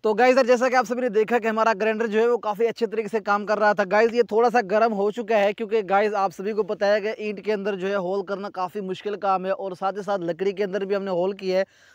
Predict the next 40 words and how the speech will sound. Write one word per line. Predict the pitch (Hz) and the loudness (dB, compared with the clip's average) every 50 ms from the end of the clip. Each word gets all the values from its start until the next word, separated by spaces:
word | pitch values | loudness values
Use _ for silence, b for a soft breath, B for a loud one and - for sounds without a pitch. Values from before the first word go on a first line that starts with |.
| b b | b b
और | 156 156 160 156 160 | -2 0 0 0 0
वो | 147 156 170 180 | 0 0 0 0
भी | 190 214 | 0 -2
काफ़ी | 202 202 196 196 202 | -2 -4 -4 -4 -4
मुश्किल | 185 180 - - 214 196 | -6 -6 -4 -4 -4 0
काम | 180 196 190 185 180 | 2 2 0 2 0
था। | 170 190 190 b b b b b b - | 0 -2 -2 b b b b b b -4
तो | 180 | 0
यहाँ | 180 190 208 | 2 2 2
पे | 202 226 | 0 -2
थोड़ा | - 214 214 226 233 | 0 0 2 2 4
सा | 180 233 233 | 4 2 2
जो | 202 214 | 4 4
है | 214 226 233 220 | 4 4 4 2
हीट | 202 202 220 190 | 2 0 0 0
हो | 208 196 214 226 | 0 -2 0 2
गया | 214 233 214 | 4 4 6
है, | 202 208 214 b b b b b - | 6 4 2 b b b b b -6
तो | 165 170 175 | -2 -2 -2
इस | 196 196 - | -2 -4 -6
चीज़ | - 202 196 208 | -8 -12 -6 0
का | 220 214 | 2 2
आपने | 214 208 208 220 208 | 2 2 0 -4 -4
ख्याल | - 208 202 214 220 | -2 0 0 2 0
रखना | 233 208 175 214 214 | -2 -4 -4 -4 -2
है। | 220 214 | -2 0
बाकी | 185 196 196 - 226 240 | 0 0 0 0 -2 -2
जो | 202 214 | 0 0
है | 214 | 0
आप | 208 202 190 | 0 0 -2
इससे | - - 220 190 | -4 -6 -8 -4
काम | - 196 196 196 180 | -2 -2 -2 -2 -4
कर | 208 196 | -6 -6
सकते | - - 208 185 208 | -6 -6 -6 -6 -6
हैं | 208 185 | -6 -6
काफ़ी | - 175 170 - 208 208 | -6 -8 -6 -4 -2 -2
ईजी | 196 185 190 226 | 0 0 0 -2
तरीके | 185 202 208 202 190 202 | -2 -2 -2 -2 -2 -2
से। | 165 208 208 b b b b b - | -2 -2 -4 b b b b b -2
तो | 196 | 0